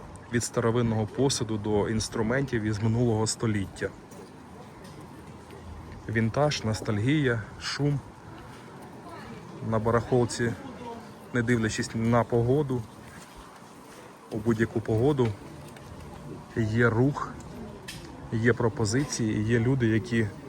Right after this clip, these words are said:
хочуть щось придбати. Доброго дня, пане Станіславе. Так, так.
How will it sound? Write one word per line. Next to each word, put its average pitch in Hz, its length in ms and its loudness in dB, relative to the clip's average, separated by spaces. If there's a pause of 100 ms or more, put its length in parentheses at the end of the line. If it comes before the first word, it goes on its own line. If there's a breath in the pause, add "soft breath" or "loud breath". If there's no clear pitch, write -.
(440)
хочуть 127 260 2
щось - 260 -4
придбати. 101 640 -2 (4000)
Доброго 151 320 6
дня, 135 300 2 (420)
пане 107 220 -2
Станіславе. 107 460 -8 (680)
Так, 127 240 0
так. 120 180 -2